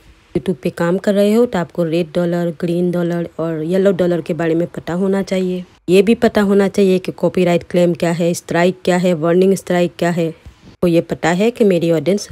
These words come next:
मुझसे भी ज़्यादा स्मार्ट है, आपको definitely ये सब पता ही होगा। ये सी डिटेल में ही हमको पता चल जाती है कि "The content I D claim on your video doesn't affect your channel। This is not a copyright strike।" ये मैंने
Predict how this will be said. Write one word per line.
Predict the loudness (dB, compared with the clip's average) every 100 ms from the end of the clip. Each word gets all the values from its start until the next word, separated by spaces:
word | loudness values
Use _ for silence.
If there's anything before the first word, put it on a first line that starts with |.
| -4
मुझसे | -2 2 4
भी | 4 2
ज़्यादा | 2 0
स्मार्ट | -2 -2 -4 -4 -4
है, | -6
आपको | -6 -6
definitely | -2 2 4 6 6 4
ये | 2
सब | -2 -6
पता | -6 -2
ही | -2 0
होगा। | -2 -4 -4 -6 -10 _ 0
ये |
सी | 2 0
डिटेल | 0 2 2 4
में | 4
ही | 4 4
हमको | 2 -2 -2
पता | -4 -4 -4
चल | -2 0 2
जाती | 2 2 2 2
है | 2 -2 -6 -20 -20 -10
कि | -8
"The | -4 -6 -4 -2
content | 0 4 4 4 0
I | 0 2
D | 2 0 0
claim | 0 2 0
on | 0 0
your | 0 0 0
video | 2 6 6 4 0
doesn't | 0 4 4 4
affect | -4 -2 -4 -2 -2
your | 0 -2 -4
channel। | -2 0 0 0
This | 0 2
is | 0 2
not | 2 0 -2
a | -4
copyright | -2 -2 -2 -6
strike।" | -8 -8 -8 -4 -2
ये |
मैंने | 0 0